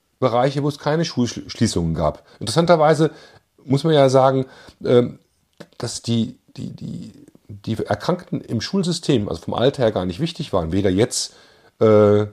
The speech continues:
zweitausendzwanzig in der Corona-Pandemie, noch zweitausend, äh, neunzehnhundertachtzehn. Da waren ja eher die Älteren wichtig. Aber egal. Jedenfalls hat Drosten rausgefunden, dass es in den Countys, ich glaub, Washington war mit dabei, Philadelphia, also die Ostküste jedenfalls,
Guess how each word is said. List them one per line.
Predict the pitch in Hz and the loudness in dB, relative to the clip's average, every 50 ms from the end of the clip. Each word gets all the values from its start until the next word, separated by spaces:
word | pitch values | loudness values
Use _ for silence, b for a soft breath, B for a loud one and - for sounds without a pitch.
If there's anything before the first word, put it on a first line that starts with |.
| _ | _
zweitausendzwanzig | - - 98 95 90 92 87 - - 92 104 107 - 143 131 127 | -6 -4 -2 -2 -4 -4 -6 -4 -4 -4 -2 -2 -2 -4 -4 -4
in | 123 | -4
der | 131 127 | -6 -4
Corona-Pandemie, | - - 127 135 139 139 139 135 - 135 131 131 131 131 131 131 127 B B B - | -4 -2 -2 0 0 0 0 0 0 -2 -2 0 -2 -2 -4 -4 -6 B B B -2
noch | - 127 - b b b - | -2 -2 -2 b b b -2
zweitausend, | - 131 123 127 120 113 123 - | 2 2 4 4 2 2 0 2
äh, | - 113 110 104 | 4 4 6 6
neunzehnhundertachtzehn. | 101 117 123 120 - 113 - - 165 - - - - 127 95 85 87 B B B B B | 6 4 2 2 0 -4 -4 -2 -2 -2 -2 -2 0 0 0 0 -2 B B B B B
Da | - 113 | 0 2
waren | 110 110 110 | 4 4 4
ja | 110 - | 2 2
eher | 92 107 110 | 4 4 2
die | 107 110 - - | 2 2 2 2
Älteren | 185 285 285 320 285 143 113 110 87 - 80 | 4 4 4 4 4 4 4 2 0 -2 -2
wichtig. | 90 82 - - - - | -4 -4 -4 -6 -4 2
Aber | 143 180 180 | 4 6 6
egal. | 190 190 135 78 73 78 - | 6 6 4 2 0 0 2
Jedenfalls | - 208 214 - - 196 190 - - | 2 2 2 2 2 2 2 2 0
hat | - 151 - - - - - - - _ _ | -6 -6 -6 -10 -16 -18 -20 -20 -20 _ _
Drosten | - - 98 123 - 147 - - - 226 220 | -8 0 2 2 4 2 0 -2 -2 0 2
rausgefunden, | 196 147 165 202 190 - - 202 - - 220 202 180 214 226 226 B B B B B - | 4 4 4 4 2 0 -2 0 2 2 2 2 2 0 0 -2 B B B B B 0
dass | 143 135 | 0 0
es | 156 165 - | 0 -2 -4
in | - - 147 143 147 143 135 - | -4 -2 0 0 0 -2 -4 -6
den | - 107 98 147 170 214 240 | -8 -2 2 4 4 4 4
Countys, | 240 - 214 196 196 196 - - 85 - | 2 2 2 2 2 0 -2 -6 -8 -8
ich | - - | -8 -6
glaub, | - 127 95 85 | -6 -6 -4 -4
Washington | 135 147 - - 185 180 175 - 156 143 | -6 -6 -6 -6 -6 -6 -6 -8 -6 -4
war | 143 151 | -2 -2
mit | 147 147 147 | -2 -2 -2
dabei, | 139 135 135 135 139 | -2 -2 -2 -2 -2
Philadelphia, | - - 123 117 107 117 120 160 180 180 - 165 160 147 | -4 -4 -4 -4 -2 -2 -2 -4 -6 -6 -4 -2 0 2
also | 123 120 | 2 2
die | 113 113 | 0 0
Ostküste | - 92 - - - - 87 - - 120 | 0 -2 -4 -4 -4 -6 -6 -4 -4 -2
jedenfalls, | 127 156 170 165 202 214 240 - | -2 0 2 4 4 4 4 2